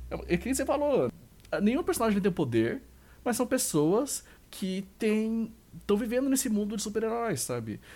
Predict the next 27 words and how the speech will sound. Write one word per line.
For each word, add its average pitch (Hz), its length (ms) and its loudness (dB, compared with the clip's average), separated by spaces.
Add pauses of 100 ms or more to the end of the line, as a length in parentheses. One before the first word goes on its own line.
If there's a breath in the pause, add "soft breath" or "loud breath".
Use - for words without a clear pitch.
(140 loud breath)
E 151 180 -2
acho, 156 220 -2
acho 175 160 -2
muito, - 260 -6
acho 190 200 -4
interessante. 220 680 0
Eu 131 200 4
acho 170 160 -2
que - 60 -8
é - 20 -6
uma 415 60 -2
pena 370 200 -4
que - 60 -6
a 339 40 -2
série 202 220 -2
não 185 80 -6
deu 170 140 -2
certo. 160 460 -2
Ela 123 120 -2
teve 117 240 -6 (140)
vários, 110 420 -6
vários 110 320 -4
problemas 107 540 -2
de, 104 320 -6
de - 200 -16
bastidores 104 640 -10
até, 95 420 -10